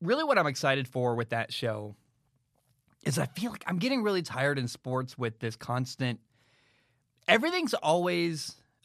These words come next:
an outrage to somebody. Everybody's always super angry. Uh, and where, where I feel it is there are al-, often stories recently I've noticed where I'm like, "I don't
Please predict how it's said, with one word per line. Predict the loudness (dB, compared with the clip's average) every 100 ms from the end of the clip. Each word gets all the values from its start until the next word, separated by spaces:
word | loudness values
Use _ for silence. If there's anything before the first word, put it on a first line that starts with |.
| -4
an | 2
outrage | 4 4 2 0 -2 -8
to | -8
somebody. | -2 0 0 0 -2 -2
Everybody's | -2 0 0
always | 0 -2
super | -2 -4 -4 -2
angry. | 0 0 0 -2 -2 -4 -6 _ _ _ _ -2
Uh, | 2 2
and | 0 0
where, | 4 2
where | 4 6 6
I | 4
feel | 2 2
it | 4
is | 2 0
there | 2 4
are | 2
al-, | 0 -2
often | -2 -2 -2 -6
stories | -4 -2 -2 -2
recently | -6 -6 -2
I've | 0 0
noticed | -2 -6 -4
where | -2
I'm |
like, | -2 0
"I | 0
don't | 2 -2